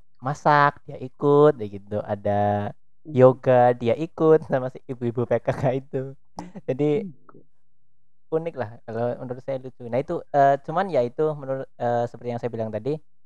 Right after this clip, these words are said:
Speaker 1: animasinya itu kadang animasi halus, kadang animasi kayak stop motion gitu, kayak potongan manga digerakkan kayak gitu.
Speaker 2: Oh, gitu.
Speaker 1: Kalau saya sih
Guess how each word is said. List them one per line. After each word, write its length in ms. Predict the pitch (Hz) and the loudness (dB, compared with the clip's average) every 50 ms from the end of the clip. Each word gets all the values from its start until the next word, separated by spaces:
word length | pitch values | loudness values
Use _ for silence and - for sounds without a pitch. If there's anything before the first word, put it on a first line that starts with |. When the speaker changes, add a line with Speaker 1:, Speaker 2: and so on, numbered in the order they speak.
| - - 131 | -8 -6 -4
Speaker 1:
animasinya 480 | 131 139 139 143 139 - - 135 135 | -4 -2 0 0 0 -2 -2 -4 -2
itu 360 | 131 131 - - 170 175 170 - - - - - - | -2 -2 -2 0 0 0 -2 -2 -6 -16 -20 -8 0
kadang 520 | - 131 131 123 117 123 131 147 165 170 - - - | 0 0 0 2 2 2 2 2 -2 -4 -10 -10 -10
animasi 400 | 131 127 135 135 135 131 147 139 131 | -8 -6 -4 -4 -4 -4 -2 -4 -4
halus, 480 | 120 165 160 113 123 139 170 180 - - | -6 -6 -8 -4 0 0 0 -2 -4 -4
kadang 400 | - 113 117 117 131 139 151 160 160 - - - - - - - | -4 -4 0 2 0 0 0 -6 -10 -16 -20 -20 -20 -20 -20 -12
animasi 360 | - 120 127 127 123 - - - | -8 -8 -4 -4 -4 -6 -4 -4
kayak 200 | - 127 127 127 - | 0 2 2 2 2
stop 200 | - 139 127 139 127 | 2 2 2 4 2
motion 280 | 127 127 - 131 120 123 | 0 2 2 -2 -2 -2
gitu, 240 | 131 131 - - 131 | -8 -8 -6 -8 -6
kayak 240 | - - 117 113 - | -4 -4 -6 -4 -2
potongan 560 | - 120 - - 120 120 117 120 120 123 123 | -2 -2 0 0 0 0 0 -2 -2 -4 -6
manga 480 | 123 123 120 117 120 120 123 127 131 - - | -4 -2 -2 -2 -2 -2 -2 -2 -2 -4 -8
digerakkan 560 | 113 - - - 110 101 98 101 - 113 113 113 110 | -14 -8 -4 -2 -2 -2 -2 -4 -10 -12 -12 -10 -12
kayak 160 | 107 107 101 104 101 | -14 -14 -14 -16 -18
gitu. 480 | - - 113 110 107 104 104 104 104 - - - - - - - - - - - - - - - - | -12 -8 -6 -4 -4 -4 -6 -6 -8 -12 -18 -20 -20 -20 -20 -20 -20 -20 -20 -20 -20 -20 -20 -12 -10
Speaker 2:
Oh, 80 | 143 151 147 127 | -10 -10 -10 -12
gitu. 720 | 107 98 95 - - - - 107 110 110 113 120 120 120 | -14 -16 -16 -18 -20 -20 -18 -14 -14 -12 -12 -8 -6 -4
Speaker 1:
Kalau 160 | 110 110 117 | -2 0 0
saya 240 | 117 120 113 117 123 | 0 0 0 0 0
sih 160 | - 160 156 | 0 -2 -4